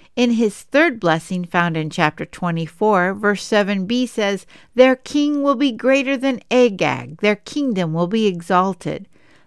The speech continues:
The fourth oracle in chapter twenty-four, verses fifteen through nineteen, verse seventeen A says, "I see him, but not now. I behold him, but not here.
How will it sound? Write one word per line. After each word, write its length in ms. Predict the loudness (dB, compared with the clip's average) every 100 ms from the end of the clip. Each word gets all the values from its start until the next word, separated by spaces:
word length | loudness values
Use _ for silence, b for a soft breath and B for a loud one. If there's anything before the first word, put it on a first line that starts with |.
| b
The 120 | -2
fourth 460 | -2 0 2 0 -6 -8
oracle 680 | -4 -4 -6 -10 -8 -8 -6
in 220 | -6 -6
chapter 360 | -4 -4 -2 -6
twenty-four, 640 | -6 -6 -4 -6 -4 -4
verses 400 | -2 -6 -6 -10
fifteen 440 | -6 -8 -6 -8 -8
through 200 | -8 -6
nineteen, 760 | 0 0 0 -4 -8 -6 -6 b b b
verse 240 | 2 2
seventeen 540 | 2 2 2 -4 -6 -4
A 220 | 2 2 2
says, 360 | 0 0 -2 -10 b b
"I 180 | 2 2
see 420 | 0 0 2 2
him, 360 | 0 -2 -4
but 220 | -4 -4 -2
not 300 | -2 -2 -4
now. 440 | -2 -2 -2 -6 B B B
I 180 | 2 4
behold 640 | 2 0 4 6 6 4
him, 240 | -2 -6 -8 -10
but 180 | -8
not 360 | -2 -2 -2 -6
here. 480 | -4 -2 0 -2